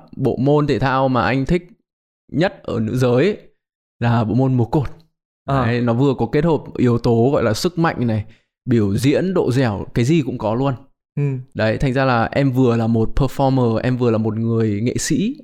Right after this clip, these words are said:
Speaker 1: em vừa là một vận động viên.
Speaker 2: À.
Speaker 1: Thành ra khi mà kết hợp hai cái đấy thì cực kỳ thích. Và âm nhạc nữa, anh cực kỳ thích âm nhạc múa cột.
Speaker 2: Ôi, mà
Speaker 1: Bảo
Speaker 2: con, con trai tập múa cột nhiều đấy anh.
Speaker 1: Đúng. Anh bảo anh tập múa cột thì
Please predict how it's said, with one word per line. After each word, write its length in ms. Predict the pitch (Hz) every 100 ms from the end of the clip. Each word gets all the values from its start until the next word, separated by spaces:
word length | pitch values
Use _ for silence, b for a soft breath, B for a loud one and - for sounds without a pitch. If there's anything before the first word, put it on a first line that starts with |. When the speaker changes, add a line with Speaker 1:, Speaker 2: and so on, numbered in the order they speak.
| - -
Speaker 1:
em 140 | 127
vừa 140 | 123
là 60 | 113
một 160 | 110 110 107
vận 120 | 139 147
động 120 | 123
viên. 260 | 156 151 135 - _
Speaker 2:
À. 280 | 147 123 117
Speaker 1:
Thành 60 | 123
ra 140 | 131
khi 140 | 127 151
mà 80 | 123
kết 160 | 165
hợp 120 | 170 123
hai 200 | 139 135
cái 80 |
đấy 180 | 113 107
thì 200 | 127 123
cực 220 | 110 117
kỳ 100 | 127
thích. 180 | 123 180 - _ _ _ -
Và 360 | 120 117 107 101 -
âm 160 | 139 135
nhạc 220 | 123 110
nữa, 200 | 78 127
anh 120 | 127
cực 160 | 139 120
kỳ 160 | 135 123
thích 140 | 160
âm 180 | 165 135
nhạc 200 | 127 117
múa 100 | 110
cột. 220 | 104 123 - _ _ _ _ _ _ _
Speaker 2:
Ôi, 140 | - 123 - -
mà 100 | 123
Speaker 1:
Bảo 140 | 127
Speaker 2:
con, 120 | - - - -
con 120 | 123
trai 180 | 135 120
tập 100 | 110
múa 120 | 104
cột 200 | 123 113
nhiều 180 | 123 107
đấy 80 | 110
anh. 80 | 110
Speaker 1:
Đúng. 220 | 120 117 120 _ _ _ _ _ _ -
Anh 180 | 147
bảo 200 | 139 104 -
anh 340 | 135 143 139
tập 140 | 127 113
múa 120 | 113
cột 200 | 151 131
thì 220 | 123